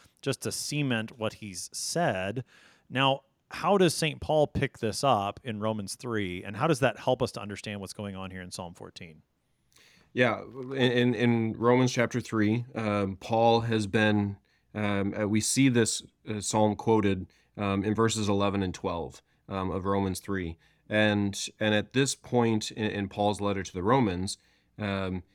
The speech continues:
Speaker 2: he has been spending quite a bit of time, actually,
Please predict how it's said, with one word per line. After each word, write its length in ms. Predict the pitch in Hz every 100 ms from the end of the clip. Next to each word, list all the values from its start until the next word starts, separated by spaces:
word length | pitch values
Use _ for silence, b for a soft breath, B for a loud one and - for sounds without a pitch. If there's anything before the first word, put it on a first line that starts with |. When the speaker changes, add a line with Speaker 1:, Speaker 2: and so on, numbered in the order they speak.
| _
Speaker 2:
he 300 | - 123 127
has 220 | 127 110
been 540 | 101 110 110 107 101 - _ _ _ -
spending 520 | - 127 151 120 98 _
quite 260 | - 139 160
a 40 |
bit 160 | 110 107
of 100 | 104
time, 520 | - 110 107 90 90
actually, 680 | 87 87 - 98 98 117